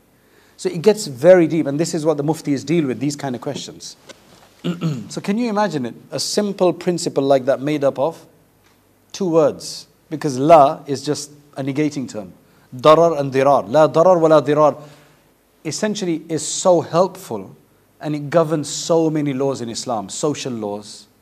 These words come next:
right? Personal interaction laws, building laws, and numerous other laws. And that, that was in brief.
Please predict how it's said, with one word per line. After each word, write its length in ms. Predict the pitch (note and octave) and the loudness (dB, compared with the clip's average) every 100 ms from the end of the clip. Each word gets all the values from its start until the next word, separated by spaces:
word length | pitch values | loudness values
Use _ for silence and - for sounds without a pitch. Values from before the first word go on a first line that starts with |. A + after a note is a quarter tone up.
| _ _ _ | _ _ _
right? 240 | A#2+ B2 A#2+ - _ | -6 -6 -6 -20 _
Personal 360 | - D3+ C#3+ C3+ | -6 -6 -6 -8
interaction 600 | C#3 - C3 C#3 - A#2 | -10 -4 -4 -4 -8 -8
laws, 380 | A2 G#2+ A2 - _ _ _ - G2+ | -8 -10 -10 -16 _ _ _ -20 -4
building 480 | D3 D#3 C#3 B2 A2 | 0 0 0 -4 -6
laws, 460 | G2+ A2+ C3+ - _ _ _ _ | -10 -10 -14 -20 _ _ _ _
and 200 | C#3+ C#3+ | -8 -6
numerous 440 | C#3+ F3+ E3+ D3 - | -4 -2 -2 -4 -4
other 220 | C#3 C3 | -6 -6
laws. 420 | G2+ F2 - - _ _ _ | -8 -12 -16 -20 _ _ _
And 640 | C#3+ C#3+ C3 C3 B2+ - B2+ | -6 -4 -6 -14 -16 -14 0
that, 300 | D#3 - C#3 | 2 2 2
that 140 | D#3+ | 2
was 160 | C3+ C3 | 2 -2
in 100 | A#2 | -6
brief. 400 | A2+ F#2 - | -8 -10 -14